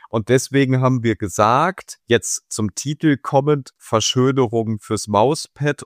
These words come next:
oder tatsächlich erlebbar, dass wir A, uns unserer eigenen Werte durchaus bewusst sein sollten, dass wir B, als Unternehmen gemeinsam über Kommunikation herausfinden sollten, was unsere Werte sind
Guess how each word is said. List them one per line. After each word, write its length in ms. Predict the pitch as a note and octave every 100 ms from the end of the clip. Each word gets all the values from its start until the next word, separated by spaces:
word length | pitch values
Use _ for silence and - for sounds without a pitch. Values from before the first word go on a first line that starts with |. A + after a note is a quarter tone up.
| -
oder 400 | A2 A#2 A2+ -
tatsächlich 720 | A2+ G2+ - G#2 - F#2+ -
erlebbar, 680 | F#2+ F#2+ A#2+ F3+ - D3 G#3
dass 200 | - G#2+
wir 160 | A2+ -
A, 260 | G2 A#2 C#3
uns 300 | - A2+ -
unserer 500 | A2 G2+ G2 G2+ D2
eigenen 560 | G#2+ C#3+ D#3+ D3+ C3+
Werte 400 | B2+ D3 D#3 D3+
durchaus 600 | A#2 B2 C#3+ - A#2 C#3+
bewusst 580 | - B2 A2+ D#3 - -
sein 280 | C3 C3+ C3+
sollten, 680 | A2+ B2 C3+ - C#3+ D3 D3
dass 180 | - A2
wir 120 | A2+
B, 360 | F#2 G#2+ A2+ C3+
als 300 | - G#2+ -
Unternehmen 840 | G2+ G#2 A2+ G2+ G2+ B2+ C#3 A2
gemeinsam 920 | - G#2 G2 G#2 D3+ D3+ B2 C3+ C3+ A#2
über 240 | G#2+ G2
Kommunikation 1300 | - C3 B2+ A2 A2 - A2 F#2+ - - A2+ B2 D3+
herausfinden 1000 | C3 A2+ G2+ G#2 C3 - - B2+ B2 A2+
sollten, 500 | A2 A2+ A2 A#2+ A2+ G#2+
was 180 | A2 -
unsere 540 | G2+ A2 A2 G2+ G2+ -
Werte 420 | G2 A#2 - G#2+
sind 360 | F#2+ A2 A2